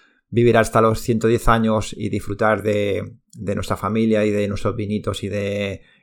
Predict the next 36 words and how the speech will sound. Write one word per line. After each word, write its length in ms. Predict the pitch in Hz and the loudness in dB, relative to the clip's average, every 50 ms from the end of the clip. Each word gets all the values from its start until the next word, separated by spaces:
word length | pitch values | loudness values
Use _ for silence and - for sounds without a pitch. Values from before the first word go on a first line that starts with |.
| - 107 | -8 -4
y 60 | 98 | -2
de 120 | 104 107 | -2 0
ver 380 | 98 107 110 110 110 110 104 95 101 107 110 - - | 2 4 6 6 6 6 4 2 0 -4 -6 -8 -8
es-, 300 | - - 107 107 - - | -8 -6 -6 -6 -6 -8
el 160 | - 110 107 | -6 -4 -2
mundo, 400 | 110 110 120 127 131 143 147 - - _ _ _ _ _ _ _ _ _ - | 0 0 2 2 2 0 0 -2 -8 _ _ _ _ _ _ _ _ _ -6
tenemos 240 | - 113 113 101 - | -2 -2 -2 -2 -2
que 60 | 113 | -2
tener 180 | - 104 98 98 | -2 -2 -2 -2
masa 180 | 95 - - | -2 -2 -4
muscular, 420 | 90 - - - - - - - - | -4 -4 -4 -4 -4 -4 -2 -4 -4
¿vale? 220 | - 113 113 127 123 | -2 0 0 2 2
O 40 | 98 | 0
sea 140 | - 98 | -2 -4
que 180 | - - 98 - | -4 -4 -6 -4
hay 140 | - - 113 | 0 0 0
que 180 | 107 - 123 120 | 2 4 4 4
invertir 420 | 117 107 107 101 92 - 113 107 107 | 4 2 2 0 0 0 0 2 4
ahí, 420 | 110 113 131 147 156 - - _ _ _ _ | 4 4 4 2 0 -4 -12 _ _ _ _
eh, 380 | - - - 98 98 98 101 - | -14 -10 -8 -8 -6 -8 -8 -6
y 120 | - 107 - | -6 -4 0
por 220 | - 107 98 - | 2 2 2 2
qué, 140 | - 117 117 | 2 2 2
bueno, 200 | 110 104 98 104 | 4 2 0 0
los 140 | 110 - - | -2 -4 -6
estudios 200 | - - 104 104 | -6 -4 -2 -2
lo 60 | 104 | -2
indican 340 | 107 104 107 107 113 117 113 | -2 -2 -4 -2 -4 -2 -2
que 300 | 117 104 101 101 98 104 110 - | -2 -2 -2 -2 -6 -8 -10 -12
en 120 | - 101 98 | -14 -16 -10
gente 320 | - - 101 92 95 95 | -6 -6 -6 -4 -4 -6
con 100 | - 98 | -6 -4
menopausia 580 | 98 101 107 107 147 160 - - 185 180 - - _ | -4 -2 0 2 2 2 2 2 -2 -2 -4 -8 _
ayuda 260 | - 110 107 110 104 | -4 -2 0 0 0
muchísimo. 520 | 98 98 95 - 101 - 127 156 202 214 - - - - _ _ _ _ _ _ _ _ _ _ _ _ _ _ _ _ _ _ _ | -2 -4 -6 -8 -8 -4 -4 -4 -4 -6 -8 -16 -20 -20 _ _ _ _ _ _ _ _ _ _ _ _ _ _ _ _ _ _ _
Luego, 500 | - 139 156 147 117 107 101 - - _ | 4 6 8 8 8 6 2 -2 -6 _